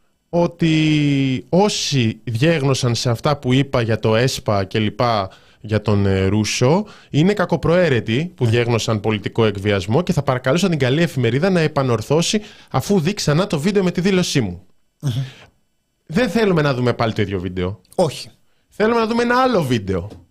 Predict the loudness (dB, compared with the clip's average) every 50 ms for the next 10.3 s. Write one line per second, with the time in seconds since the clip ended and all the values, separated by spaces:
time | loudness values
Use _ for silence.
0 | _ _ -6 -4 -2 -2 -2 -2 -2 -2 -2 -2 -4 -8 -12 -14 -10 -4 0 2
1 | 2 4 4 4 2 2 0 -2 -2 0 2 2 4 4 2 2 0 0 0 0
2 | -2 -4 -10 _ _ _ _ _ _ _ _ _ _ _ _ -20 -20 -20 -20 _
3 | _ _ _ _ _ -4 -2 0 2 2 2 2 0 -2 -4 -6 -8 _ _ -8
4 | -6 -2 -2 0 0 0 0 0 -2 -2 -2 -2 -2 -2 -4 -6 _ _ _ _
5 | _ _ -2 0 0 0 0 -2 -2 -2 -2 -2 0 2 2 2 2 0 0 0
6 | 0 0 0 -2 0 -2 -4 -2 0 0 0 0 -2 -2 -2 -2 -2 0 0 0
7 | 0 0 0 0 0 -2 -2 -2 -2 -2 -2 -2 -2 -2 -2 0 0 0 0 0
8 | 2 2 2 2 2 0 -2 -6 -20 -20 _ _ -8 -6 -4 -4 -4 -4 -2 0
9 | 0 2 0 0 -2 -2 -2 -2 0 0 -2 -2 -4 -2 -2 0 0 0 0 0
10 | 0 0 0 0 0 0